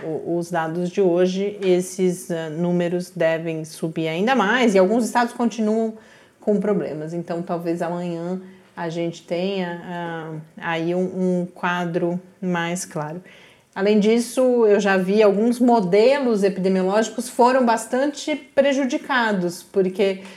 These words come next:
eles são calculados, muitas vezes, em cima, por exemplo, de períodos longos, né, de trinta dias, pra gente saber como a pandemia está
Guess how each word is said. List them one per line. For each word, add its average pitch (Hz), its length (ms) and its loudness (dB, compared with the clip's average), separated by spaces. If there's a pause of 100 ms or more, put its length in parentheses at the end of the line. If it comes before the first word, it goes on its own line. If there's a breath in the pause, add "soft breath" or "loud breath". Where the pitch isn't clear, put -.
(120)
eles 185 220 6
são 262 380 2
calculados, 220 1300 -2
muitas 214 320 2
vezes, 247 160 4
em 247 80 2
cima, 240 260 2
por 233 220 0
exemplo, 214 200 2
de 240 80 -2
períodos 254 440 0
longos, 208 480 4
né, 220 120 2
de 190 120 0
trinta 233 340 0
dias, 190 380 2
pra 190 100 -4
gente 190 220 -2
saber 196 260 0
como 233 180 0
a 233 60 0
pandemia 208 340 0
está 214 460 -2